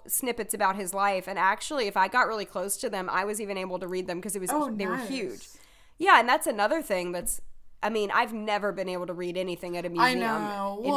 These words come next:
Speaker 1: my
Speaker 2: and, and
Speaker 1: life.
Speaker 2: if, and if I do, it just takes way too long. Like, ugh.
Speaker 1: Yeah, yeah. And so it was, I'm not saying it was, like, easy. It's never easy for us to read things, but I was able to take my time and get up close, and,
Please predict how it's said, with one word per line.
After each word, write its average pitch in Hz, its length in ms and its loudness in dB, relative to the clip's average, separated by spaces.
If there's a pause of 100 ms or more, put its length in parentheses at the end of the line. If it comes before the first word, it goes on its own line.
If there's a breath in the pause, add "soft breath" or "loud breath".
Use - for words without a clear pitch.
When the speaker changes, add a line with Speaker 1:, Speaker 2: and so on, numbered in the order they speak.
Speaker 1:
my - 60 -
Speaker 2:
and, 233 240 2
and 269 80 2
Speaker 1:
life. 277 100 2
Speaker 2:
if, 277 140 -10
and 254 120 -2
if 269 120 -4
I 233 100 2
do, 208 400 -2
it 185 120 -4
just 202 200 -10
takes 214 380 -8
way 196 340 -2
too 196 180 -10
long. 165 380 -4
Like, 165 260 -6
ugh. 214 80 -2
Speaker 1:
Yeah, 165 340 4 (200)
yeah. 147 380 0 (260 loud breath)
And 269 100 -4
so 311 160 6
it 302 160 4
was, 311 240 6
I'm 302 120 4
not 359 260 4
saying 269 240 2
it 190 80 -4
was, 202 100 -6
like, 196 220 -4
easy. 220 380 -6
It's 220 120 -4
never 277 280 2
easy 196 340 -6
for 190 160 -4
us 180 160 -4
to 196 100 -6
read 175 400 -4
things, 180 320 -4
but 175 380 -4 (220)
I 226 220 8
was 240 180 -2
able 208 240 -2
to 202 80 -8
take 196 240 -6
my 190 160 -4
time 185 500 -2
and 175 140 -6
get 185 100 -2
up 196 160 -6
close, 185 480 -2
and, 175 200 -6